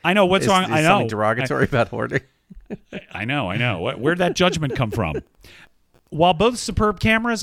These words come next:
Speaker 1: I sold my Pentax M E Super as I prefer my Nikon F E O M two N and Minolta X seven hundred. I sold the Pentax M X as I prefer my black O M one N." These are all nice cameras,
Speaker 2: Yeah.
Speaker 1: Peter. Incidentally,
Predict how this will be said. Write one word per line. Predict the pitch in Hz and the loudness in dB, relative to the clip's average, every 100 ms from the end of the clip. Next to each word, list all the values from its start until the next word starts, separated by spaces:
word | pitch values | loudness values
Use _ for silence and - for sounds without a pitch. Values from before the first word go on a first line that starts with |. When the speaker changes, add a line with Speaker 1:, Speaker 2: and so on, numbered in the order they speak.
| - | -4
Speaker 1:
I | 143 | -2
sold | - 147 131 | 0 0 0
my | 127 | 0
Pentax | 175 175 180 139 147 | 0 2 0 -2 -2
M | 135 | -2
E | |
Super | 120 - 196 208 - | -2 -2 0 -2 -2
as | 135 | -4
I | 120 120 | -4 -6
prefer | - - 254 | -8 -6 -4
my | 190 120 | -2 -2
Nikon | 117 123 107 95 | -4 -4 -6 -6
F | 92 85 | -8 -4
E | 160 240 269 _ | -2 -2 -6 _
O | 110 104 | -2 0
M | 101 | -2
two | - 104 113 | -4 -2 0
N | 185 - - | -2 -4 -10
and | 113 | -8
Minolta | 101 95 113 | -6 -8 -8
X | 98 - | -10 -10
seven | - 82 92 | -10 -8 -6
hundred. | 156 170 127 - - - | -6 -4 -6 -8 -18 -14
I | 123 | -10
sold | - 269 | -8 -10
the | 165 | -8
Pentax | 185 190 175 - - | -8 -8 -8 -10 -6
M | 156 175 | -4 -4
X | 254 - - - | -6 -8 -12 -8
as | 135 | -6
I | 123 | -6
prefer | - 120 160 | -6 -6 -4
my | 147 107 | -4 -6
black | 98 143 190 156 - - | -6 -4 -4 -6 -8 0
O | 147 175 | 2 2
M | 165 | 0
one | 127 147 202 - - | 0 2 0 -4 -4
N." | 214 254 107 - | -2 -2 -4 -6
These | 294 359 | -6 -2
are | 302 | 2
all | 240 208 | 2 2
nice | 151 208 226 - | 2 0 -2 -8
cameras, | - - 208 254 110 98 | -12 -2 0 0 -4 -6
Speaker 2:
Yeah. | |
Speaker 1:
Peter. | - 113 185 208 - _ _ _ - - - - | -4 2 4 2 0 _ _ _ -20 -20 -20 -8
Incidentally, | 214 214 214 220 214 208 | -6 -4 -2 -2 -2 -4